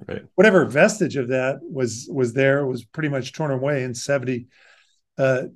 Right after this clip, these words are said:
Speaker 2: two, you know, as you saw acts of terrorism, for example,
Speaker 1: Mm-hmm.
Speaker 2: you know, essentially take, take over the games, right? You know, so from that tragic element to the, you know, the, the seemingly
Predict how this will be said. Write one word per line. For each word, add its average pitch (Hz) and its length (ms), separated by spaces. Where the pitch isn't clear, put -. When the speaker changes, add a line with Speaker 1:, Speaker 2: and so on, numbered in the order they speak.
Speaker 2:
two, 151 600
you 139 120
know, 147 220
as 135 100
you 139 80
saw 139 280
acts - 380
of - 140
terrorism, 151 920
for 135 180
example, 131 680
Speaker 1:
Mm-hmm. 90 360
Speaker 2:
you 139 120
know, 135 220
essentially 135 440
take, 143 280
take 151 240
over 131 200
the 120 80
games, 135 500
right? 120 280
You - 80
know, 196 80
so 190 180
from 202 200
that 185 200
tragic 226 560
element 139 600
to 165 180
the, 147 360
you 196 180
know, 143 220
the, 147 320
the 139 120
seemingly 196 920